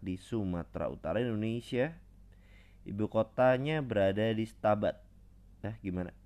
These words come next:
Kabupaten punya ibu kota ternyata. Hmm, menarik. Wow. Jadi, siapakah Bupati Langkat ini? Jadi, Bupati Langkat ini terjerat kasus korupsi.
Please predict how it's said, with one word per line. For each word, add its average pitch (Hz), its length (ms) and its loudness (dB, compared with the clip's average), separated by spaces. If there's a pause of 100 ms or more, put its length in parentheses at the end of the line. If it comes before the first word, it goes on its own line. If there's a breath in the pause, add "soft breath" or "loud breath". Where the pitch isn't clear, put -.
(760)
Kabupaten 107 680 -6
punya 113 240 -8
ibu 98 240 -8
kota - 480 -6
ternyata. - 560 -12 (240)
Hmm, 151 240 -10 (160)
menarik. 58 320 -14 (1200 soft breath)
Wow. 82 320 -12 (1200)
Jadi, 127 400 2 (800 soft breath)
siapakah 120 480 -2
Bupati 90 400 -4
Langkat 82 400 -8
ini? 90 240 -10
Jadi, 110 320 -4 (400)
Bupati 104 400 -4
Langkat 107 440 -4
ini 123 600 -6 (1040)
terjerat 107 880 -2
kasus 101 480 -6
korupsi. 80 880 -10